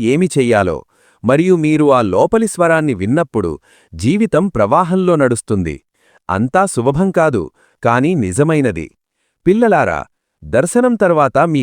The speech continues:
కోరికలు కూడా మారుతాయి. మీరు ప్రదర్శన నుండి విసుగు చెందుతారు, మీరు ఖాళీ సంబంధాలతో అలసిపోతారు,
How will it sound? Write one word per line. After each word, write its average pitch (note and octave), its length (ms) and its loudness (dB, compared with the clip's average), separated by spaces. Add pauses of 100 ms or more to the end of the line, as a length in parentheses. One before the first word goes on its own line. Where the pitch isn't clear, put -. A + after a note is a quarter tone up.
కోరికలు F3+ 460 2
కూడా C#3+ 280 2
మారుతాయి. G2+ 560 -2 (440)
మీరు C#3+ 240 2
ప్రదర్శన E3+ 540 -2
నుండి C#3 280 0
విసుగు C#3 360 -4
చెందుతారు, G#2+ 560 0 (460)
మీరు F3+ 340 2
ఖాళీ G3 440 0
సంబంధాలతో C#3+ 840 0
అలసిపోతారు, A#2 840 0